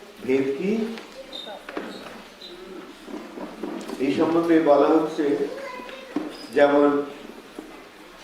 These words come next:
একটা দ্বীপ যখন আরেকটা দ্বীপকে জ্বালিয়ে দেয়, তখন সেই দ্বীপটার মধ্যে সেই সমান পরিমাণ আলো থাকে।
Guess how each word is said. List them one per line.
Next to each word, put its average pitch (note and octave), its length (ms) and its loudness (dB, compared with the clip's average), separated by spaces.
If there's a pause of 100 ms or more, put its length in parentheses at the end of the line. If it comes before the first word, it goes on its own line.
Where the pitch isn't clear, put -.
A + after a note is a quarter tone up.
(160)
একটা F#3+ 460 6
দ্বীপ F3 460 -2 (1600)
যখন E3 240 6
আরেকটা D#3 440 6
দ্বীপকে E3 360 6
জ্বালিয়ে C#3 460 6
দেয়, - 280 2 (1700)
তখন D#3+ 240 4
সেই F3+ 200 4
দ্বীপটার G3 460 2
মধ্যে F#3+ 300 4
সেই G3 220 2
সমান E3+ 520 6 (120)
পরিমাণ D3 580 4
আলো A2 240 2
থাকে। G#2+ 300 -4